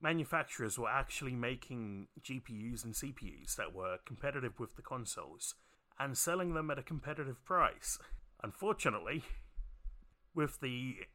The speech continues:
massive silicon shortage right now, and it doesn't look like that's gonna go anywhere anytime soon,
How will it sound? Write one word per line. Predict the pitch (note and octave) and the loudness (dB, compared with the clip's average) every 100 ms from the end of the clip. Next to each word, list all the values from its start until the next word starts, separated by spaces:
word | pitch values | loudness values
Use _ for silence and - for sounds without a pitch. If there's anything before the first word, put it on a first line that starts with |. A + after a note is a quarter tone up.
| - - | -20 -12
massive | F3 C3+ D3+ - B2+ | 0 4 4 2 2
silicon | - D#3+ D3 - | 2 2 2 0
shortage | G#2+ A2+ F#2+ F#2 G#2+ | -2 0 0 -2 4
right | F#2+ F2 | 4 4
now, | E2+ F#2+ A2+ - _ _ - | 0 -4 -4 -8 _ _ -6
and | A2+ G#2+ G2 | -2 -2 -6
it | F#2 A#2+ | -10 -4
doesn't | C3 E3 | -2 -2
look | D3+ | -2
like | C#3+ | -4
that's | C3+ C3+ | -4 -8
gonna | - C3 | -6 -4
go | A#2 B2 | -2 0
anywhere | G#2+ G2 G2 | 0 -2 -2
anytime | G2+ G#2+ B2 A2 | -4 -6 -4 -4
soon, | - C3+ G2 F2+ | -4 -6 -8 -12